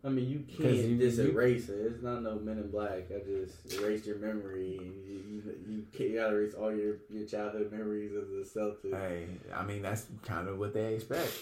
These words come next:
Speaker 2: though. I'm guaranteed that's what the N B A expects.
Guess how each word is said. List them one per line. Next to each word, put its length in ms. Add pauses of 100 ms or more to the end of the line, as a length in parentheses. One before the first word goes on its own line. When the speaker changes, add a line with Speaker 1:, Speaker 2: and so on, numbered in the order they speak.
(160)
Speaker 2:
though. 200
I'm 280
guaranteed 500
that's 160
what 160
the 100
N 140
B 120
A 100
expects. 580